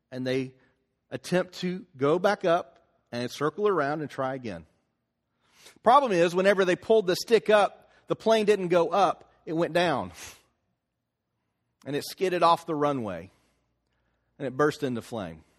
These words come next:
Now, the flight crew did what the flight crew is supposed to do. The flight crew got on the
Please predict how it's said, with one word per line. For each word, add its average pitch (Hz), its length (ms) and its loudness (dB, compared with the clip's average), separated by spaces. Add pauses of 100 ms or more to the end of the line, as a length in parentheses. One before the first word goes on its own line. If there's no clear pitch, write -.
(960)
Now, 202 280 6
the 170 100 -4
flight 247 320 2
crew 185 240 2
did 185 180 2
what 202 140 0
the 196 60 -2
flight 190 300 4
crew 190 120 4
is 185 80 0
supposed 190 300 -2
to 185 80 -12
do. 135 200 0
The 160 80 -2
flight 202 280 2
crew 220 160 -4
got 190 200 6
on 196 220 2
the 196 160 0